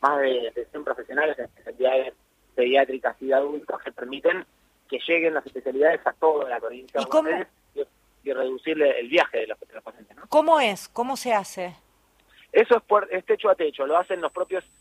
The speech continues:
Speaker 1: cada uno de los municipios está firmando con nosotros un, un convenio para poder trabajar, lo estamos capacitando en cómo se, cómo tienen que operar el sistema, y entonces uno va a su médico de cabecera, a su equipo de salud, que lo conoce y lo, y lo lleva a su centro de salud, en su hospital, en su distrito,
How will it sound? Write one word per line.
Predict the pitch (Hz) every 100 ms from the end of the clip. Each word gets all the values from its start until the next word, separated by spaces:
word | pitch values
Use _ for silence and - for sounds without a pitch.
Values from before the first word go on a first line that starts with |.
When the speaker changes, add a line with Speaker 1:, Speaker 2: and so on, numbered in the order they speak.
| _ -
Speaker 1:
cada | 175 175
uno | 190 185
de |
los |
municipios | 160 151 180 190
está | 170
firmando | 165 156 165 165
con | 147 139
nosotros | 135 156 156 160 - _ _ -
un, | 139 135 135
un | 135 131 127 127
convenio | - 120 190 208 185
para | 131 -
poder | 131 135
trabajar, | 131 127 185
lo | 190
estamos | 160 143
capacitando | - 123 - 123 156 165 180 - _ _
en | 127
cómo | - 147 143
se, | - 123 123 117 -
cómo | 139
tienen | 143 139
que | 135
operar | 127 127 139
el | 135
sistema, | - - 151 202 - _ _ -
y |
entonces | - 180 165
uno | 190 180
va | 180 160
a |
su | -
médico | 160 185 196 165
de |
cabecera, | 156 160 165 240 214
a |
su | 143
equipo | - - 156
de | 143
salud, | 123 135 160 190 _ _ _
que | 135
lo | 131
conoce | 135 143 180 180 165
y |
lo, | 139 120 113
y | 113 120
lo | 113
lleva | 147 147
a |
su | 127
centro | 139 139 131
de |
salud, | - 139 160
en |
su | 139
hospital, | - - 139 147
en | -
su | 349
distrito, | - - 190 214